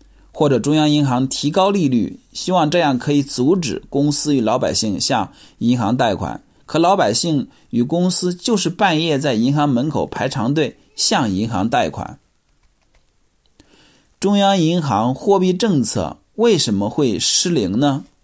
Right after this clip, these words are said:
在二十世纪九十年代，日本因为经济泡沫的破裂而停滞不前。为了刺激经济的发展，鼓励日本的公司向银行贷款进行投资，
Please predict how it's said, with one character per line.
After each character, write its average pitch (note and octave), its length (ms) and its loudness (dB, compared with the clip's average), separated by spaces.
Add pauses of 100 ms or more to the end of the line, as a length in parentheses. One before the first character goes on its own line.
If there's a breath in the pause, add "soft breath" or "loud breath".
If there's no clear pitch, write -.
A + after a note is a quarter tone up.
(1160 soft breath)
在 F3+ 200 0
二 A3 240 2
十 D#3 100 2
世 D#3+ 220 2
纪 C3+ 100 0
九 F2 240 -2
十 - 100 -4
年 G#2 220 0
代， F#2 240 -4 (760 soft breath)
日 A3+ 200 2
本 G#2 300 0
因 D#3+ 100 0
为 D#3+ 120 2
经 F#3 180 0
济 F#3 140 2
泡 F#3 320 0
沫 D#3 200 0
的 G2+ 320 -2
破 D#3 240 2
裂 C#3 200 2
而 G2+ 200 -4
停 A2+ 380 -2
滞 D3 80 -4
不 B2+ 140 -4
前。 - 360 -6 (960 soft breath)
为 G3 100 2
了 F#3 100 2
刺 F3+ 200 0
激 E3 140 0
经 G#3+ 240 2
济 G#3+ 120 4
的 C3 80 -2
发 B2 200 0
展， G#2+ 260 -4 (140)
鼓 A#2+ 160 -2
励 C3+ 120 4
日 G3+ 200 0
本 C3+ 160 0
的 F#2+ 80 0
公 D#3 220 0
司 D#3+ 260 0
向 C#3 300 0
银 A2 240 -2
行 C3+ 180 -2
贷 E3 160 0
款 E2 220 -6
进 C#3 160 0
行 C#3 100 2
投 A2 240 -2
资， D#3 280 -4